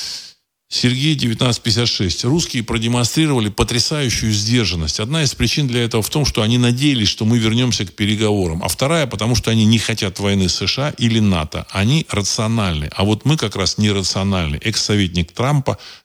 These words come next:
полковник армии С Ш А в отставке Дуглас Макгрегор. Конец цитаты. Ну, я думаю, что, м, э, у американцев тоже этот тоннель реальности был. Э, значит, они влезли не от хорошей жизни.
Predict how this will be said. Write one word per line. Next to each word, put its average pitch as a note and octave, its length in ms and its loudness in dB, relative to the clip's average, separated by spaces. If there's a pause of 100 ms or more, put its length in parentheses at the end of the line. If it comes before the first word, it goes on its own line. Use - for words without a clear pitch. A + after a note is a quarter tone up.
(140)
полковник G2+ 560 0
армии E2+ 280 0
С E2 160 -2
Ш E2+ 180 -2
А E2 40 -2
в E2 80 -2
отставке F2 480 -2
Дуглас G2 500 0
Макгрегор. D2+ 580 -2
Конец D2 340 -4
цитаты. - 360 -10 (1700)
Ну, A3 260 6
я G#3+ 160 2
думаю, G#3 240 2
что, F3 720 0
м, C#3 360 -6
э, C3+ 360 -2
у D3 240 2
американцев E3+ 640 2
тоже C#3+ 380 2
этот A2 180 -6
тоннель B2+ 340 0
реальности A#2+ 560 0
был. D#2 340 -6 (220)
Э, F#2 560 0
значит, F2+ 200 0
они D3+ 200 4
влезли C#3 560 2
не C3+ 200 0
от C3+ 120 -2
хорошей D3 420 0
жизни. F#2+ 560 -2